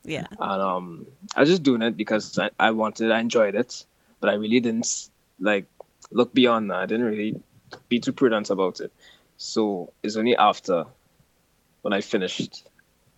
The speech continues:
Speaker 2: the assignments, I realized, "Oh, dude, this is kinda cool."
Speaker 1: Mm-hmm,
Speaker 2: So
Speaker 1: yeah.
Speaker 2: I should probably try and see if I could do something with this. And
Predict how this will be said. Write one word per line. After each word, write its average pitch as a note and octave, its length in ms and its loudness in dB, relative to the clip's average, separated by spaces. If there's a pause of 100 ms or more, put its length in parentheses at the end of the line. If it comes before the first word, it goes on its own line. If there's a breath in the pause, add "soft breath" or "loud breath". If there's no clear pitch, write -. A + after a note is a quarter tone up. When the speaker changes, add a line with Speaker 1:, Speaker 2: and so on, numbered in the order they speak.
(180)
Speaker 2:
the G#2 120 0
assignments, G#2 800 -2 (140)
I F#2+ 60 2
realized, E2+ 540 -2 (1300 loud breath)
"Oh, - 120 -2
dude, B2+ 160 2
this A#2+ 140 -2
is - 100 -12
kinda C3+ 380 0
cool." C3 380 2 (180)
Speaker 1:
Mm-hmm, E3+ 260 -10
Speaker 2:
So A2 220 -4
Speaker 1:
yeah. F#2 120 -4 (960)
Speaker 2:
I G2+ 180 0
should A2+ 380 0 (200)
probably A2+ 240 2
try A2+ 160 0
and A#2 100 -2
see A2 100 -2
if A2+ 80 -2
I G#2 60 0
could G#2 140 -8
do G#2 80 -4
something E2 300 -4
with E2 120 -4
this. - 340 -8 (160)
And D#2+ 520 -12